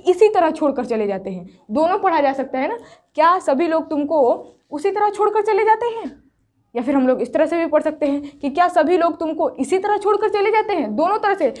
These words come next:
मतलब इसको उसे भी पढ़ सकते हैं और इसे भी पढ़ सकते हैं। तो खैर आप लोग जो भी पढ़े होंगे, अगर इसको उसी पढ़े होंगे या फिर इसी पढ़े होंगे, जो भी पढ़े होंगे आप लोग का सही था। उसी पढ़े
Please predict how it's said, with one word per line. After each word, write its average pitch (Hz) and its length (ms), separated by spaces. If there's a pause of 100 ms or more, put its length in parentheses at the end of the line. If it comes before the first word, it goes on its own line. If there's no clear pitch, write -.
(140)
मतलब 311 200
इसको 320 180
उसे 320 360
भी 403 100
पढ़ 359 160
सकते 359 240
हैं 415 120 (240)
और 320 260
इसे 349 180
भी 320 100
पढ़ 220 160
सकते 208 240
हैं। 190 160 (220)
तो 294 80
खैर 320 220
आप 269 240
लोग 285 160
जो 247 120
भी 311 140
पढ़े 262 200
होंगे, 233 300 (180)
अगर 247 180
इसको 262 220
उसी 330 280
पढ़े 330 220
होंगे 294 340 (200)
या 262 60
फिर 311 160
इसी 320 260
पढ़े 262 220
होंगे, 226 340 (240)
जो 262 120
भी 349 100
पढ़े 254 200
होंगे 240 220
आप 214 200
लोग 208 140
का 214 100
सही 233 240
था। 285 180 (340)
उसी 277 180
पढ़े 311 200